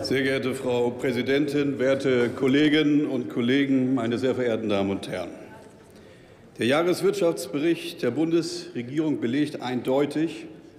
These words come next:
dass die deutsche Wirtschaft weiter wächst. Erwartet wird, wird jährlich ein durchschnittliches Wachstum von eins Komma vier Prozent.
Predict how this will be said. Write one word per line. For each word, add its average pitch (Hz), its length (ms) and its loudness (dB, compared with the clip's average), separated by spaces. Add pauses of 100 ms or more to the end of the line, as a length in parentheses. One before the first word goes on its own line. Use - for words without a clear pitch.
(240)
dass - 240 -8
die 107 320 -2 (180)
deutsche 139 380 0
Wirtschaft 139 400 0
weiter 131 340 0
wächst. - 520 -4 (680)
Erwartet 143 520 0
wird, 143 260 2 (600)
wird 139 240 0
jährlich 151 520 2
ein 110 440 -2
durchschnittliches 143 760 0
Wachstum 127 680 -4 (140)
von 113 260 0
eins 117 280 -4
Komma 110 240 2
vier - 240 -4
Prozent. - 680 -10